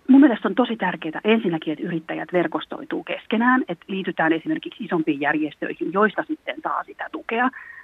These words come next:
koska jos ihminen on oman paikkakuntansa ainoa kukkakauppias, niin hänen on tosi vaikea ehkä löytää sit sitä verkostoa,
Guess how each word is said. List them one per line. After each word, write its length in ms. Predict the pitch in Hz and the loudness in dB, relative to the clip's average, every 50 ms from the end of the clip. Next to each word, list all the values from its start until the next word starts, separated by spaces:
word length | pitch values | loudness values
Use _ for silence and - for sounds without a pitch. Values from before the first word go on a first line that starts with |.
| - _ | -16 _
koska 420 | - 202 175 - - - 175 - - _ _ | -2 -2 -2 2 4 4 4 4 2 _ _
jos 160 | 196 196 185 | -2 -2 0
ihminen 340 | 208 247 196 208 202 190 180 | 0 -2 0 4 6 6 6
on 100 | 180 180 | 6 6
oman 220 | 226 220 214 185 | 6 6 6 6
paikkakuntansa 760 | 160 190 185 170 - 170 - - 156 151 156 156 147 - 175 - | 6 4 4 4 2 -4 -4 0 0 2 2 0 -2 -2 0 4
ainoa 400 | 202 190 180 165 160 156 156 156 | 4 6 8 8 8 6 6 4
kukkakauppias, 760 | - 160 160 - 160 - - 139 131 - _ 170 170 - - - - - - - - - _ _ | 2 -4 -2 -2 -2 -2 -2 -8 -8 -6 _ -2 -2 -2 -4 -6 -14 -20 -20 -20 -20 -20 _ _
niin 100 | 190 - | 4 6
hänen 200 | 202 190 175 170 | 8 8 8 8
on 80 | 165 165 | 6 4
tosi 220 | - - - 160 | 4 2 2 0
vaikea 340 | 165 151 156 156 - 170 175 | 0 2 2 2 0 -2 -4
ehkä 220 | 170 - - 294 | -4 2 6 6
löytää 320 | 311 240 165 156 - - - - | 8 8 6 2 0 -4 -4 -8
sit 120 | - - | -14 -14
sitä 160 | - - 180 | -2 -2 0
verkostoa, 580 | 165 170 170 - - - - - - 190 - | 0 0 -2 -4 -6 -10 -6 2 2 4 4